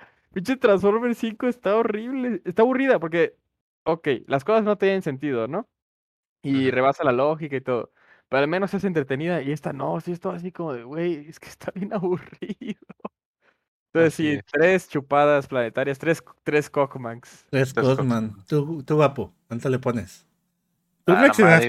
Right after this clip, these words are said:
Speaker 2: madre,
Speaker 3: reaccionaste en vivo,
Speaker 2: reaccioné
Speaker 3: la
Speaker 2: en vivo,
Speaker 3: contaste.
Speaker 2: güey.
Speaker 1: La tienes
Speaker 2: Lo
Speaker 1: ahorita
Speaker 2: retrasaste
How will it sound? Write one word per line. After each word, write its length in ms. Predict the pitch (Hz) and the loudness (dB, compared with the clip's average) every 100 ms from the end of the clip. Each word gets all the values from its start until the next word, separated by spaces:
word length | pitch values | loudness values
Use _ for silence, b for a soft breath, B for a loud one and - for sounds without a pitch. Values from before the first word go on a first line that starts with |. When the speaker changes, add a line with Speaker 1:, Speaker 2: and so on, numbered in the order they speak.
| 117 | 2
Speaker 2:
madre, 80 | 156 | 4
Speaker 3:
reaccionaste 580 | 165 170 151 143 - | 4 4 0 0 -2
en 100 | 175 | 0
vivo, 540 | 156 180 180 190 214 - _ _ _ _ - | 2 2 4 4 2 -4 _ _ _ _ -4
Speaker 2:
reaccioné 440 | 135 135 120 123 | 0 0 2 4
Speaker 3:
la 80 | 123 | 4
Speaker 2:
en 40 | |
vivo, 180 | 131 139 143 | 6 6 6
Speaker 3:
contaste. 500 | 139 147 127 170 170 | 6 6 4 4 4
Speaker 2:
güey. 140 | 190 - _ _ _ _ - | 4 -2 _ _ _ _ 4
Speaker 1:
La 180 | 151 147 | 6 8
tienes 260 | 143 180 | 6 6
Speaker 2:
Lo 60 | - | 4
Speaker 1:
ahorita 200 | 143 143 | 4 4
Speaker 2:
retrasaste 280 | 147 131 | 2 2